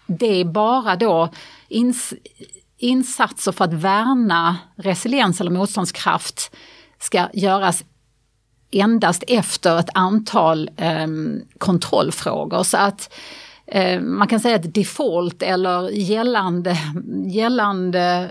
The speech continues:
det no-, normala ska vara frihandel och endast om du, eh,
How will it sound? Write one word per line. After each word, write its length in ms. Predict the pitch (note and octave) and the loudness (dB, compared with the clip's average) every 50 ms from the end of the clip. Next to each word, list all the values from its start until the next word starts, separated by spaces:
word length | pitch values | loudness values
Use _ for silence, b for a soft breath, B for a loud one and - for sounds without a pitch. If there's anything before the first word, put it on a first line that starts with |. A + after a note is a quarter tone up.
| - - - | -10 -8 -4
det 160 | G3 A3 G#3+ | -2 0 2
no-, 720 | G#3+ A3 A3 - G#3 A3 - A3 A#3 C#4 C4+ G#3+ G#3 - | 2 0 0 0 -2 0 0 2 2 2 2 0 0 0
normala 640 | G3+ G#3+ A#3 A3 A3+ A#3 C4 C4 G3+ E3 E3+ F3 F3+ | 0 0 2 2 2 2 2 2 2 2 2 2 2
ska 140 | F3 - - | 0 0 0
vara 140 | G#3+ A3 G#3 | 2 0 0
frihandel 840 | - - - - B3 E3+ F3 E3+ G3 E3+ E3+ E3+ E3 E3 F3 F#3 G3 B B B B B B | -2 -2 -2 0 0 0 0 -2 -2 -2 -2 -2 -4 -2 -2 -4 -4 B B B B B B
och 180 | B G3+ F#3+ - | B 0 0 2
endast 560 | G#3 G#3+ A3 A3+ A3+ G3+ F#3 F3+ F3 - - - - | 2 2 2 2 2 2 2 0 -2 -4 -8 -6 0
om 380 | A3 A3 G3+ F#3 F3+ F3+ F3+ D#3+ | 0 2 2 2 2 2 2 2
du, 260 | F#3 F#3 E3+ F3 F3 E3+ E3+ b b b _ _ _ _ | 2 2 2 2 0 -2 -4 b b b _ _ _ _
eh, 400 | - F#3+ - F3 E3+ E3+ F3 F3 | -6 -4 -2 0 0 -2 -2 -4